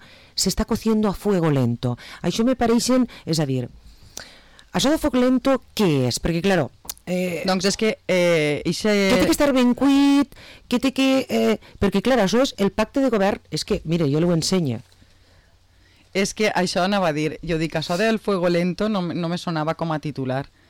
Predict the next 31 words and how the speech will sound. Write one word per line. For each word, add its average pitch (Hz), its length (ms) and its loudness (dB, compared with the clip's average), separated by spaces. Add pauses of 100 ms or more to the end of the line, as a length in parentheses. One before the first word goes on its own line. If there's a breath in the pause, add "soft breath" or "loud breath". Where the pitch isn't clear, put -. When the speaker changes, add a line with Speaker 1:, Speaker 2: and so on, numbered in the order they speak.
(320 soft breath)
Speaker 2:
És 175 220 -2
que 190 320 0
el 170 300 0
que 156 160 0
apareix 156 520 0
en 196 100 2
el 190 140 0
titular, 190 640 0 (200)
Speaker 1:
Hmm. 135 160 -6 (160)
Speaker 2:
que 180 140 2
és 196 100 0
«P 180 120 -2
S 185 140 0
P 185 120 0
B 190 80 2
i 185 60 0
Compromís 185 500 -2
firmaran 165 600 0
el 147 140 -6
pacto 170 320 -2
de 180 60 2
gobierno 170 500 -2
en 156 140 -2
Vila-real 151 500 0
en 143 140 -2
quince 170 320 -2
días», 190 420 0 (360 soft breath)
és 165 140 2
una 175 140 2
autèntica 170 480 0
mentira. 131 540 -2